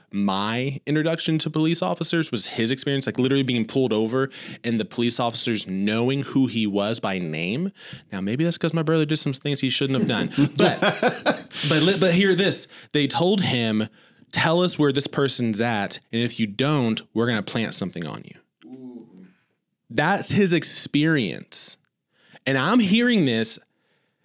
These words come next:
Speaker 1: and it doesn't matter that I've never had that experience. My older brother just had this experience. So whenever I see a police officer, that comes to mind.
Speaker 2: Mm, yeah.
Speaker 1: Am I about to be pulled o-, I saw, I was on my way here to, um, to do this podcast,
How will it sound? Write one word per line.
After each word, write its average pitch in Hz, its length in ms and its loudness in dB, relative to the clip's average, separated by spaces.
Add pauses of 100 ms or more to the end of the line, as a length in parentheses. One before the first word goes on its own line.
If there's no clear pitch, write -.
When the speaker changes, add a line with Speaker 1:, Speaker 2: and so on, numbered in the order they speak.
(200)
Speaker 1:
and 151 200 2
it 190 60 2
doesn't 240 240 4
matter 151 380 2
that 131 160 0
I've 254 80 2
never 135 220 4
had 104 180 -2
that 101 80 0
experience. 107 540 -2 (160)
My 135 180 -2 (100)
older 185 320 4
brother 135 300 2
just 113 180 -2
had 117 140 -2
this 110 120 0
experience. 101 480 -2 (220)
So - 100 0
whenever 190 220 2
I 285 80 0
see 247 160 0
a 240 60 2
police 233 340 0
officer, 220 500 0 (280)
that 185 200 -2
comes 254 240 4
to 185 80 2
mind. 180 520 0 (100)
Speaker 2:
Mm, 107 240 -10
yeah. 104 60 -16 (420)
Speaker 1:
Am 170 140 2
I 214 60 2
about 269 120 2
to 269 60 -4
be 247 100 4
pulled 226 320 0
o-, - 160 -12
I 170 80 0
saw, 196 460 0
I 156 80 2
was 180 80 0
on 160 80 0
my 156 80 2
way 147 220 2
here 131 480 0
to, 123 460 2
um, 113 540 -2 (160)
to - 100 -4
do 135 140 2
this 131 160 0
podcast, 170 640 -2